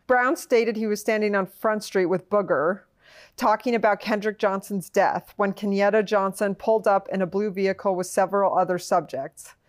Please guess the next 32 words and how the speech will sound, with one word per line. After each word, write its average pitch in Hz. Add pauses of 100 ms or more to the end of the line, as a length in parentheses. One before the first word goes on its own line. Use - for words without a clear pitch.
(240)
He 240
stated 226
Kenyetta 214
exited 214
the 240
vehicle, 202
looked 208
at 214
Booger, 196
and 190
said, 185
"What 202
the 226
fuck 208
is 185
he 202
laughing 175
about?" 95 (600)
Brown 220
stated 208
two 233
other 220
vehicles 208
pulled 196
up, 190
one 208
four-door 208
white 185
car 180
and 185
one 190
other 185